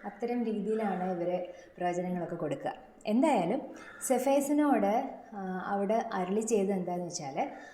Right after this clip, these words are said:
മകളെ ബലി കൊടുക്കുക. ആ, ഒരു സീ മോൺസ്റ്ററിന്, ആരാണെന്ന് പൊസൈഡോൺ തീരുമാനിച്ചോളും. അവളെ, ആ,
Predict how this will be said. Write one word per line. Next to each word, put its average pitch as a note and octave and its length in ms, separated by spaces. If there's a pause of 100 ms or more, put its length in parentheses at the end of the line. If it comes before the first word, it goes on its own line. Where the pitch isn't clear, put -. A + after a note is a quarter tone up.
(200)
മകളെ A#3+ 460
ബലി F3 240
കൊടുക്കുക. E3 460 (1000)
ആ, A#3 100 (480)
ഒരു A3 460 (340)
സീ A#3+ 220
മോൺസ്റ്ററിന്, G3 640 (200)
ആരാണെന്ന് G3 460
പൊസൈഡോൺ G#3+ 400
തീരുമാനിച്ചോളും. F3+ 640 (500)
അവളെ, G#3+ 320 (360)
ആ, G3+ 80